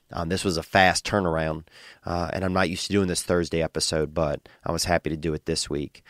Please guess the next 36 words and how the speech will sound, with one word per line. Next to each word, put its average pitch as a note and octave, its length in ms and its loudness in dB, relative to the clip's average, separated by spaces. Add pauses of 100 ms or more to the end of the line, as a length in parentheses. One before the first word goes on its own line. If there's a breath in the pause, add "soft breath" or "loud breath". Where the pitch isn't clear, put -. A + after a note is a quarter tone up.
(260 loud breath)
Uh, G#2+ 120 8
but A#2 120 4
those F#3+ 200 10
are D3+ 40 4
some E3 140 6
good E3 180 8
calls. D3+ 300 10
Those C#3+ 160 8
are - 40 -2
some D3 140 2
things C3+ 160 4
we A#2+ 80 4
had B2 120 8
in A#2+ 60 6
response. A2+ 720 4 (320 loud breath)
Uh, F#2 220 0
I G2+ 100 2
appreciate B2 400 4
everybody G#2+ 300 6
for G2+ 160 2
calling A2 400 4
in, A#2 180 4
hitting G#2 260 0
the F#2+ 80 -2
hotline, A#2 640 2 (220 soft breath)
nine G#2 300 6
eight G#2+ 160 4
five, A2 440 4
six - 400 2
six - 280 -2
four, A#2 540 4
nine G#2+ 400 2
five G#2 540 0
zero F2+ 440 2
three. B2 540 2 (540 soft breath)
Um, - 560 -8